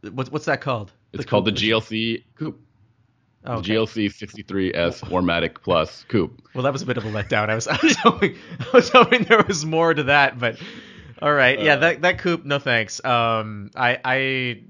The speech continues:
Speaker 2: don't wanna pay more for less u-, utility and headroom and, and all of that, but
Speaker 1: And, and less elegant styling. I don't know what people catch, um, what, how this car catches their eye.
Speaker 2: I don't think
Speaker 1: Uh,
Speaker 2: it does, 'cause I don't think anyone buys them. I think the,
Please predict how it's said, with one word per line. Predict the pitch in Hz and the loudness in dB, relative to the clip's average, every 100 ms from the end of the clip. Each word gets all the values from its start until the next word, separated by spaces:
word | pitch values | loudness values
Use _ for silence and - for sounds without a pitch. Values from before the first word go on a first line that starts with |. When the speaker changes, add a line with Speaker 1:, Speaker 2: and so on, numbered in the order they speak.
| 120 | -6
Speaker 2:
don't | 131 123 | -4 -4
wanna | 123 117 | -4 -6
pay | 101 123 117 | -4 -4 -4
more | 113 117 113 | -6 -6 -6
for | - 113 | -8 -10
less | 107 110 - - - | -8 -8 -8 -16 -20
u-, | 127 123 127 | -14 -12 -10
utility | 127 120 120 110 110 | -12 -8 -6 -4 -6
and | 107 | -6
headroom | 107 107 110 107 104 | -6 -6 -6 -8 -10
and, | 101 - | -14 -14
and | 123 120 | -10 -6
all | 113 117 | -4 -2
of | 110 | -2
that, | 107 120 | -4 -6
but | 110 117 110 | -4 -4 0
Speaker 1:
And, | 151 160 151 | -2 -2 -2
and | 170 185 | -2 -2
less | 202 339 - | -2 -4 -2
elegant | 202 196 - | -8 -8 -12
styling. | - 131 101 85 | -8 -6 -6 -6
I | 98 | -4
don't | 127 151 | -2 0
know | 135 127 123 - | 0 -2 -4 -10
what | 120 107 117 | -2 0 0
people | 127 120 117 | -2 -4 -6
catch, | 107 98 92 - - - - _ 85 | -4 -4 -4 -6 -14 -16 -20 _ -8
um, | 92 87 87 85 98 - | -6 -6 -6 -6 -8 -8
what, | 104 110 - | 0 0 0
how | - 110 | 0 0
this | 107 | 0
car | - 98 | -4 -4
catches | - 92 - 95 | -2 -6 -6 -8
their | 95 90 82 | -4 -2 0
eye. | 85 80 - _ _ _ | 0 0 -4 _ _ _
Speaker 2:
I | 147 | 0
don't | 185 | 2
think | 156 | 2
Speaker 1:
Uh, | |
Speaker 2:
it | 151 | 4
does, | 175 160 | 4 2
'cause | 135 | -2
I | 131 | -2
don't | 151 | -2
think | 143 | -2
anyone | 131 120 | -2 0
buys | 117 131 120 | 2 2 0
them. | 113 | -6
I | 107 | -6
think | 143 135 | -8 -10
the, | 131 | -12